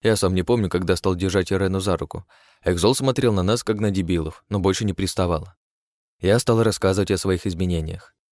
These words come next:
"Я теперь чувствую, что кровь хранит в себе намного больше магии.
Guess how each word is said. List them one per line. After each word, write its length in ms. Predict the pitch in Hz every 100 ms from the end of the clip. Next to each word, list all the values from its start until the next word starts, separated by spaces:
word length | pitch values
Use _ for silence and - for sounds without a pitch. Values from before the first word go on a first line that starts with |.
| _ _ _ _ _ _ -
"Я 260 | 92 110
теперь 360 | 113 123 135 123
чувствую, 420 | - 135 - 123
что 200 | - 127
кровь 300 | - 135 110
хранит 440 | - - 95 110
в 40 | -
себе 180 | 107 107
намного 380 | 104 107 101
больше 300 | 104 107 -
магии. 440 | 110 104 82 80